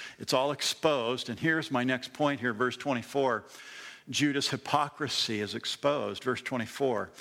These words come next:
And it came to pass about three months after. So three months have gone by since he tried to pay her back with a goat. Judah was told, saying, "Tamar, your daughter-in-law, has played the harlot. Furthermore, she is with child by harlotry."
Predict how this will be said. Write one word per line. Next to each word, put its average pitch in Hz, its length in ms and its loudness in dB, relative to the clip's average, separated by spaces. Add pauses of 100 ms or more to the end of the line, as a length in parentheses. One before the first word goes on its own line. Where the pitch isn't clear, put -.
(220)
And 139 80 2
it - 80 0
came 247 260 2
to 185 60 4
pass - 360 0
about 135 300 0
three 202 240 0
months 165 280 0
after. 120 520 -2 (420)
So - 140 -4
three 254 220 4
months 233 240 2
have 135 180 -2
gone 139 240 2
by 131 240 4
since 123 260 -4
he 135 100 -2
tried 143 280 0
to 123 60 -4
pay 139 180 0
her 127 140 2
back 117 300 0 (300)
with 113 140 -2
a - 40 -2
goat. 123 360 0 (1600)
Judah 202 300 4
was 143 200 2
told, 185 460 2
saying, 131 400 2
"Tamar, 139 760 0 (160)
your 131 160 2
daughter-in-law, 110 840 0 (500)
has 120 180 -2
played 156 380 0
the 113 120 2
harlot. 123 420 0
Furthermore, 147 520 0
she 139 260 0
is 120 120 -2
with 127 200 -2
child 131 460 0
by 110 180 2
harlotry." 113 760 -4